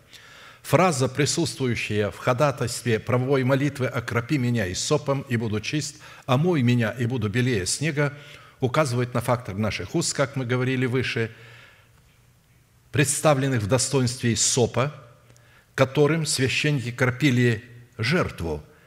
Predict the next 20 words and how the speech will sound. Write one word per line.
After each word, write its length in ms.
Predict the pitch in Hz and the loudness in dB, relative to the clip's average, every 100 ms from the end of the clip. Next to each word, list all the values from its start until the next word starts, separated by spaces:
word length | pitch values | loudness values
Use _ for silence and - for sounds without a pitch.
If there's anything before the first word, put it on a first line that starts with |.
| _ | _
как 240 | - 123 - | -2 -2 -2
при 100 | 123 | -4
заключении 640 | 127 135 127 147 127 117 | -2 -2 -2 0 2 2
завета 440 | 117 117 127 107 | 2 2 2 0
с 140 | 98 90 | -4 0
Богом, 340 | 139 151 147 | 0 0 -4
так 400 | - 135 - - | 0 -2 -2 -4
и 80 | 131 | -2
при 240 | 123 131 - | 0 -2 -2
очищении 800 | 113 113 - 139 127 123 120 120 - - | -6 -6 -4 -2 -2 0 -2 -4 -14 -10
жертвы 520 | 95 101 131 - 135 - | -4 -2 -2 -2 -4 -2
очистительной 840 | 107 101 - 131 120 117 113 110 - - - | -6 -4 -4 -4 -2 0 0 -2 -6 -20 -6
водою. 600 | 87 117 101 73 73 78 - _ - - - - | -2 0 0 -4 -8 -12 -18 _ -20 -20 -20 -10
Следующая 640 | - 165 208 160 - 147 135 | -2 4 4 4 0 2 0
фраза, 460 | - 139 92 95 | 4 2 2 -2
присутствующая 680 | - 131 156 139 - 127 123 | -4 -4 -2 -4 -4 -4 -4
в 40 | 120 | -2
ходатайстве 540 | 135 123 117 107 120 | 2 2 0 -4 -6
правовой 420 | 120 120 120 117 | -2 0 2 2
молитвы: 520 | 113 127 95 95 90 | 2 0 0 -2 -4